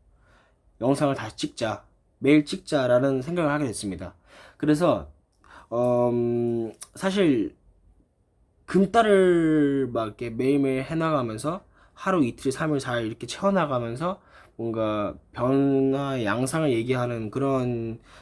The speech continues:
스타일의 영상을 찍지는 않을, 않을 것 같고, 어떤 컨텐츠를 확실히 찍을지 모르겠는데, 제가 이 활동을 함으로써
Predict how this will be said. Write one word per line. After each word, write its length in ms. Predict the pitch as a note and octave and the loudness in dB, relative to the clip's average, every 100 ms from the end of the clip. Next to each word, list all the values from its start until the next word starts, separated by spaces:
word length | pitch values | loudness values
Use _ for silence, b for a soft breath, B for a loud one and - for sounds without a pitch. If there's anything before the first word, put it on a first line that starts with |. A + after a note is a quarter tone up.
| B | B
스타일의 340 | - E3+ D#3 | -6 0 2
영상을 360 | A#2 A#2 C#3 C3+ | 2 0 -4 -4
찍지는 400 | - - D#3 B2 | -8 -8 -4 -2
않을, 240 | G#2 G#2+ - - - | -2 -6 -10 -14 -6
않을 500 | A2+ B2+ C3+ C3+ C3+ | -2 2 4 4 2
것 120 | B2+ | -2
같고, 500 | F#2+ - C#3+ G#2 - _ _ _ _ _ _ _ _ _ - | -4 -2 -2 -2 -6 _ _ _ _ _ _ _ _ _ -6
어떤 540 | C#3+ - G#3 G3 F#3 | -6 2 4 4 2
컨텐츠를 480 | G3 F#3 F#3+ E3+ D#3+ | 0 -4 -4 -4 -2
확실히 320 | G#3 - F#3+ | -2 -4 -6
찍을지 320 | F#3+ G3+ F#3+ | -2 -2 0
모르겠는데, 760 | C#3+ A#2 A#2 G#2+ G2+ A2 G#2 - b b b | -2 -2 -2 -4 -4 -6 -8 -12 b b b
제가 720 | - C#3+ D3 C#3+ C3 B2+ A2+ - - - | -4 0 2 2 2 0 -2 -6 -16 -6
이 140 | B2+ | -2
활동을 440 | C3 F#3+ F#3+ G3 E3 | 0 -2 0 0 2
함으로써 600 | F3+ E3 A#2+ - A#2 D#2+ | 0 0 -2 -4 -6 -6